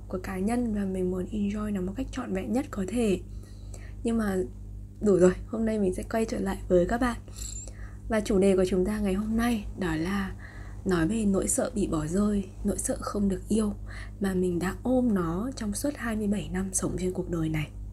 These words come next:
Mình đã sống như thế nào và mình đã từng bước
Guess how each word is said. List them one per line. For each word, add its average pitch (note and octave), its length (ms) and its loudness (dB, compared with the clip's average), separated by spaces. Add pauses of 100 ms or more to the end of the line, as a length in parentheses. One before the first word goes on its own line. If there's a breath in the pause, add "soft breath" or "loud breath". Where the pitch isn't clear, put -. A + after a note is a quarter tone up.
(1200)
Mình F#3+ 180 6
đã D#3+ 120 0
sống F3+ 220 2
như G3+ 240 4
thế F#3 120 2
nào F3+ 280 0 (400 loud breath)
và F3 100 4
mình E3+ 220 4
đã - 140 0 (800)
từng G3 340 8
bước D4+ 200 6